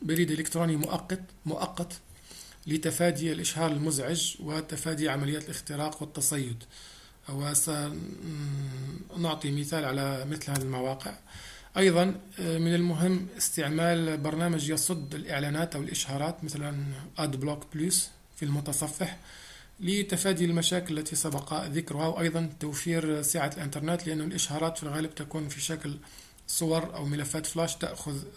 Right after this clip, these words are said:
حجم من سعة الاتصال. هذا مثال على بريد إلكتروني. إذا أردت أن أرسل،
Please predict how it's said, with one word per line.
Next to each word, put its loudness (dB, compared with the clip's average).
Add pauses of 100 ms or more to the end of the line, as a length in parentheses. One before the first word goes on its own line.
(220)
حجم -2 (200)
من 0
سعة 0
الاتصال. -6 (720)
هذا 6
مثال 6
على 6
بريد 4
إلكتروني. 0
إذا 4
أردت 2
أن 0
أرسل، 2